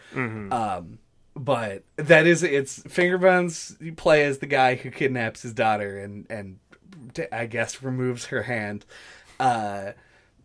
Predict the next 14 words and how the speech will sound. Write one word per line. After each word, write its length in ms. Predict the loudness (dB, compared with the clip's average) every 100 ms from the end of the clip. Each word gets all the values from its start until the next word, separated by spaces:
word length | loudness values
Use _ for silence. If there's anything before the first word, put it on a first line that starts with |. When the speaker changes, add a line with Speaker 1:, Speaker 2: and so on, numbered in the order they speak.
| _
Speaker 2:
this 280 | -4 2 2
game 240 | 2 2 2
you're 80 | -2
playing 340 | 0 0 0
as 140 | -2 -4
the 80 |
guy 240 | -2 0 0
who 180 | -4 -8
sets 420 | 0 0 0 -4
the 140 | -6
monster 500 | 0 2 2 -2 -4
loose, 680 | -2 -2 -4 -6 -10 -12 -16 _ _ -8
though 520 | 4 6 6 2 -4 _ -14
w-, 180 | -10